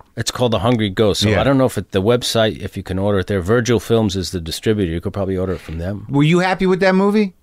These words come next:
Speaker 1: Oh, yeah.
Speaker 2: How long did it take you to make that?
Speaker 1: Twenty-five days.
Speaker 2: Yeah. And you wrote the whole thing
Speaker 1: Yeah.
Speaker 2: and directed the whole thing. You have a
Speaker 1: Yeah.
Speaker 2: little bit of a cameo in there,
Speaker 1: No.
Speaker 2: right?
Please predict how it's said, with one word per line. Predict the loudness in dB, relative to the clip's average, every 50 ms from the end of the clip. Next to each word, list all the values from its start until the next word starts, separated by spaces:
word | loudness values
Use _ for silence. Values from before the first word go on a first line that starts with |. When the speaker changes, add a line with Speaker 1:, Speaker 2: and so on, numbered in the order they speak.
| _ _
Speaker 1:
Oh, | 0 0 2 2
yeah. | 2 0 0 -2 -4 -8 -12 _ _ _ _ _ _ _
Speaker 2:
How | -2 0 2
long | 2 2 2
did | 2 0
it | 0
take | 0 0 2 2
you | 2
to | 2 2
make | 2 2 0 -2 -2
that? | -4 -4 -6 -8 _ -20 -20 -20 _ _ _
Speaker 1:
Twenty-five | -8 -4 -4 -4 -2 -2 -2 -4 -4
days. | -6 -8 -8 -6 -8 -10 -12 -14 -20 -20 _ -4
Speaker 2:
Yeah. | 0 2 2 2 0 -2 -10 -20 -10 -4
And | -2 0 2 4
you | 4 4 4
wrote | 4 4 2 2 2
the | 2
whole | 2 4 2 2
thing | 0 0 0 0 0 -2 -2 -6 -16 _ _ _
Speaker 1:
Yeah. | -4 -4 -4 -4 -4 -6 -6 -2
Speaker 2:
and | 0 2
directed | 2 4 2 2 2 2 0
the | 2
whole | 2 2
thing. | 0 2 2 2
You | 4 4
have | 2
a | 2
Speaker 1:
Yeah. | 2
Speaker 2:
little | 2 2 2
bit | 2 2
of | 2 0
a | 0
cameo | 0 0 0 0 0 0 0 -2 -2
in | -2 -4
there, | -4 -6 -6 -2
Speaker 1:
No. | 0 0 2 2
Speaker 2:
right? | 2 0 -2 -6